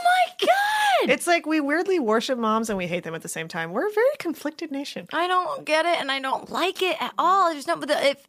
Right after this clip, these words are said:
Speaker 1: if, if life is so sacred, if we want to pass legislation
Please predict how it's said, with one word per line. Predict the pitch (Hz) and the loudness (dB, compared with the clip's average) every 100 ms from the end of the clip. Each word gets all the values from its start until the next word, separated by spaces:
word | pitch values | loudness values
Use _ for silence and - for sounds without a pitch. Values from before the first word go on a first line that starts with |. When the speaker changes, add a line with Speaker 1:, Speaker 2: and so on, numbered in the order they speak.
| - | -4
Speaker 1:
if, | 302 - | -4 -4
if | - 427 427 _ _ | 0 0 0 _ _
life | 202 220 156 - - _ | 0 0 0 -12 -20 _
is | 180 185 156 | -6 -6 -6
so | - 208 214 | -4 -2 0
sacred, | 220 - - 90 92 - | -2 -8 -8 -12 -8 -2
if | 381 - | -2 -2
we | 214 247 254 202 | -8 -4 -2 -2
want | 170 196 214 | 0 0 0
to | - | -4
pass | 190 - 277 349 - | -10 -10 -4 -4 -4
legislation | 208 208 190 190 - 160 151 - 131 143 | -2 -2 -2 -8 -6 -6 -6 -10 -12 -14